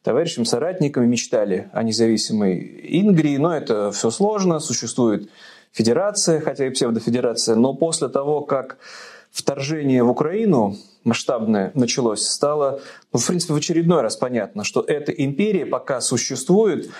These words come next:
она будет агрессором и всё равно будет нападать на соседние страны. И вы, насколько я понимаю, один из немногих политиков в Европе, кто открыто об этом говорит. Пока существует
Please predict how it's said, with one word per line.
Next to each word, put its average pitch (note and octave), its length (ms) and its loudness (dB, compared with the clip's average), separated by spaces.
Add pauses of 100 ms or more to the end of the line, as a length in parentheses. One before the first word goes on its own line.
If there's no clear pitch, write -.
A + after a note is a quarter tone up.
(200)
она D#3 420 -4
будет C#3+ 480 2
агрессором B2+ 880 -2
и C3+ 80 0
всё C#3 140 -2
равно E3+ 340 0
будет D#3 400 2
нападать C#3+ 540 -2
на C3 120 2
соседние C#3 600 0 (260)
страны. G#2+ 580 -2 (360)
И A#2 100 4
вы, G3+ 340 4
насколько E3 420 -2
я D3+ 40 -2
понимаю, D#3 320 -2
один C#3+ 160 0
из C3 120 2
немногих D3 600 -2 (120)
политиков C#3+ 580 -2
в B2 40 0
Европе, D#3 400 -2
кто - 300 -4
открыто G3 560 -4 (240)
об A#2+ 180 -4
этом A#2 300 -2
говорит. C3 500 0
Пока C3+ 280 -6
существует B2+ 800 0